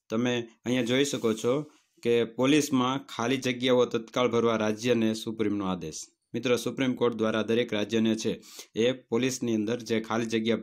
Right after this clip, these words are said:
છે એ ખાલી જગ્યાઓ તત્કાળ ભરવા માટે સુપ્રીમ કોર્ટે આદેશ આપ્યો છે. મિત્રો, દરેક રાજ્યના ચીફ જસ્ટિસને ભરતી કરાવવા સુઓ મોટા પી આઈ એલ કરવા આદેશ આપ્યો છે. મિત્રો, જવાનો પર કામનો બોજો ઘટાડો, ભરતીની પ્રક્રિયા પર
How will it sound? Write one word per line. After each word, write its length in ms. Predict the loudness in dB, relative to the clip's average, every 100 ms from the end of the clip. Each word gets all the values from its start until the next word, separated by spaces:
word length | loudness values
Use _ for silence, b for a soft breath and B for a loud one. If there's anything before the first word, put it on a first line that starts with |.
| -6 _ _
છે 200 | -6 -2
એ 340 | -2 0 -2 -2 B _
ખાલી 220 | -2 -2
જગ્યાઓ 340 | 0 0 0
તત્કાળ 420 | 2 -2 -2 -2 0
ભરવા 260 | 0 0
માટે 420 | 0 -2 -2 -2 -4 B -8
સુપ્રીમ 320 | -6 0 2
કોર્ટે 300 | 2 0 -2 -2 -6 -4
આદેશ 340 | -2 -2 -4
આપ્યો 260 | -8 -10 -8
છે. 120 | -6
મિત્રો, 340 | -6 -4 -6 -6 B _
દરેક 280 | 0 0 2
રાજ્યના 380 | 0 0 0 0
ચીફ 200 | -2 -4
જસ્ટિસને 600 | 0 -2 0 -4 -2 -2
ભરતી 340 | -2 -2 -4
કરાવવા 420 | -2 0 0 0
સુઓ 340 | -2 -4 0 2
મોટા 520 | 2 0 -2 -8 -6
પી 160 | 0 2
આઈ 120 | 2
એલ 160 | 0 -2
કરવા 440 | -4 -4 -4 -6 B B B
આદેશ 340 | -8 -6 -6 -8
આપ્યો 200 | -8 -10
છે. 140 | -6
મિત્રો, 320 | -6 -4 -6 -8 B B _
જવાનો 380 | 2 4 4 2
પર 160 | 2 -2
કામનો 400 | 0 0 0 0
બોજો 300 | -2 0 0
ઘટાડો, 500 | 0 0 0 -2 -4
ભરતીની 420 | -4 -2 -2 -2
પ્રક્રિયા 400 | -2 -2 0 0
પર 240 | 0 -2